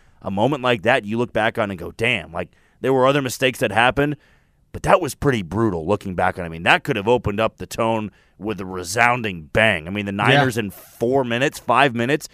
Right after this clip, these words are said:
Speaker 1: going on the best defense in the N F L,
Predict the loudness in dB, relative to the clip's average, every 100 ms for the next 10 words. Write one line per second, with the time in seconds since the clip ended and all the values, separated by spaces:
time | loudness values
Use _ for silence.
0 | _ _ -2 0 0 -2 2 2 2 -4
1 | -2 -2 -4 -4 -2 0 0 2 4 4
2 | 4